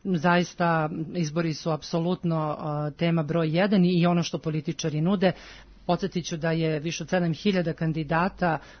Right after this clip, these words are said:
uzelo učešće na ovim izborima i interesantno je, a to je proizvod, e, i Dejtonskog sporazuma, da Bosna ima tri, e, predstavnika u predsjedništvu iz tri konstitutivna naroda, dakle, m, predstavnike Bošnjaka, Hrvata i Srba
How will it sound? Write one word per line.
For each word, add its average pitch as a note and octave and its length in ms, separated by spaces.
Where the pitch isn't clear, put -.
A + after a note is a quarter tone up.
uzelo D#3+ 340
učešće E3+ 520
na D#3+ 360
ovim D#3 260
izborima A3 520
i G#3+ 100
interesantno G3+ 720
je, E3+ 140
a D#3+ 180
to E3+ 280
je E3+ 160
proizvod, E3+ 540
e, D#3+ 280
i D#3+ 240
Dejtonskog D#3+ 500
sporazuma, F#3 540
da E3 560
Bosna E3 680
ima E3+ 300
tri, E3 480
e, D3+ 420
predstavnika E3 920
u D#3+ 200
predsjedništvu E3 800
iz D3 300
tri F3 180
konstitutivna E3+ 680
naroda, F3 440
dakle, E3 280
m, E3 280
predstavnike E3 500
Bošnjaka, E3 420
Hrvata E3+ 360
i D#3+ 60
Srba G#3 400